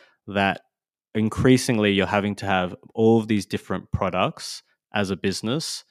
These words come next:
to solve your problems. And what Fresh is trying to work towards with this suite is you can just use Freshworks. We've got, you know, different products within our suite,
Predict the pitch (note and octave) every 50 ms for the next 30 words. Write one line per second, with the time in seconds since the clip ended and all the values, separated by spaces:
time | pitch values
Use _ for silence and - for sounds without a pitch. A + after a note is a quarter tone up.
0 | _ _ _ - - G#2 - - - G2+ G2+ F#2+ F2+ - F#2+ F2 - - - F#2+
1 | F2+ G#2 A2 C3+ F3 F#3 - - - - _ - G2+ G2+ G2+ G#2+ A2+ - - -
2 | - - B2 B2 A#2+ - - G#2+ G2 - - - G2+ F#2+ F#2 F2+ F#2+ G2+ G#2 -
3 | - - G2+ F#2+ F2+ F2 F2 - - F#2 - - - F2 E2+ - - - - -
4 | D3+ G#2+ G#2+ - - _ _ _ _ _ _ _ _ _ _ _ - A2+ A2 G#2+
5 | G2+ G2 F#2+ F2+ - - - _ - G#2 G2 - G#2 G2 G#2+ A2 G#2+ - - A#2
6 | G#2+ G#2 - - G#2 G2 F#2+ - - - F#2+ F#2 F#2 F#2 - - - - - _
7 | _ _ _ _ - G2 F#2+ F2 - G2+ F#2+ F2+ - - _ - F2 F2 E2+ F#2
8 | F#2 _ _ _ _ _ _ _ - C3 B2 - A#2+ G#2 - - A#2 G#2+ G#2 F#2+
9 | - - G2+ G2 G2+ G#2+ G#2+ G#2 F#2 F2 E2+ - - - F2+ F#2 G2 -